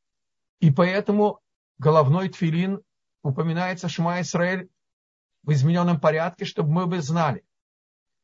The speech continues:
что начало всему, конечно, мудрость, конечно, знание, что все от Бога и, э,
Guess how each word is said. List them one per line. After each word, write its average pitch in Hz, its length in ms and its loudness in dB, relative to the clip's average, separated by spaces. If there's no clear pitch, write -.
что - 180 0
начало 202 440 4
всему, 214 360 0
конечно, 190 560 -4
мудрость, 175 580 -2
конечно, 165 460 0
знание, 175 400 0
что 170 200 -4
все 170 200 -2
от 156 100 -2
Бога 180 300 0
и, 160 360 -6
э, 143 260 -4